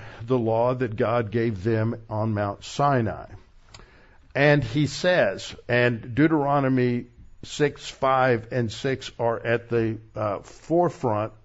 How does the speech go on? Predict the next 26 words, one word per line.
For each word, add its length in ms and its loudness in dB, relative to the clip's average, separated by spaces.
of 420 -4
what 200 -4
the 100 -8
scriptures, 500 -4
uh, 200 -2
what, 420 -6
what 240 -2
the 160 -6
law 280 -2
says. 540 -4
And 140 2
he 80 4
summarizes 800 4
it 200 -4
in 160 -2
verse 220 -2
five. 360 2
He 100 0
says, 420 2
"You 300 4
shall 320 2
love 420 2
the 80 4
Lord 400 4
your 120 0
God 640 2